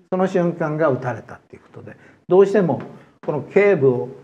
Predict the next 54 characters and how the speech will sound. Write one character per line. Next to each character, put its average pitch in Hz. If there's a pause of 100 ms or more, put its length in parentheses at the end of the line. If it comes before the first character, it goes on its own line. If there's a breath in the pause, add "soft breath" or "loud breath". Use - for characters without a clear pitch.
(340)
前 170
方 170
か 160
ら 147
心 156
臓 147
に 147
向 139
か 139
う、 135 (720 loud breath)
あ 147
の、 135 (600)
銃 156
弾 156
の 131 (120)
軌 160
道 143
に 147
は 156
な -
ら 123
な 139
い 175
と。 - (440)
で 175
す 175
か 147
ら、 139
後 139
ろ 170
か 170
ら 160
撃 156
つ -
っ -
て 143
い 120
う 113
の 113
は 160
考 185
え 190
ら 175
れ 180
な 151
い、 151 (400 loud breath)
こ 143
の、 135 (320)
え 139
ー、 -
医 143
学 151
的 143
証 135